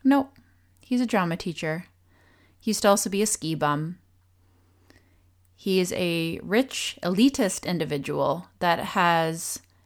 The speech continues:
no idea what the common person wants or requires in order to live. So let's look at some of these things, because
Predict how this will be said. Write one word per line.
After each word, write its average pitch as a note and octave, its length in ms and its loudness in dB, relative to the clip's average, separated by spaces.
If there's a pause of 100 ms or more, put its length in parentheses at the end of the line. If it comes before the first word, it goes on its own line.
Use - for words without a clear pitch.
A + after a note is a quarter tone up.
no A3 340 4
idea F3 580 2
what E3 320 0
the F3+ 60 -8
common D#3+ 320 -2
person D#3+ 420 4
wants C#3+ 360 -2
or D#3 140 -6
requires C#3+ 720 2
in D#3 140 -4
order C#3 180 -2
to E3 180 -8
live. - 380 -6 (2750)
So A3 520 6 (420)
let's C4 420 2
look G3+ 320 2
at E3+ 320 4 (540)
some G#3 340 0
of F3 160 -2
these E3+ 300 -2
things, - 720 -6 (200)
because G3+ 500 2